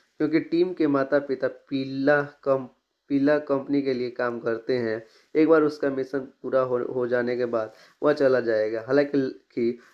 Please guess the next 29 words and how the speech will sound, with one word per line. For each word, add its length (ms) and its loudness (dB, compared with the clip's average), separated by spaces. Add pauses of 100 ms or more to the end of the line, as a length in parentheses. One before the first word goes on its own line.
(120)
लड़कों 300 4
ने 120 4
baby 340 2
के 140 -4
वरिष्ठ 520 0 (180)
उसे, 440 -2 (160)
को 180 2
उसे 260 0
गोली 440 2
मारने 840 -2
की 100 2
धमकी 320 -2
देते 340 2
हुए 180 0
सुना। 480 -6 (720)
क्या 160 6
वह 180 4
असफल 500 0
रहा? 580 -2
इसका 200 -4
मतलब 380 2
यह 140 4
होगा 320 2
कि 160 -4
baby 340 -2
को 240 -2 (380)
टेम्पलेटन 640 2
के 120 -4
साथ 180 -4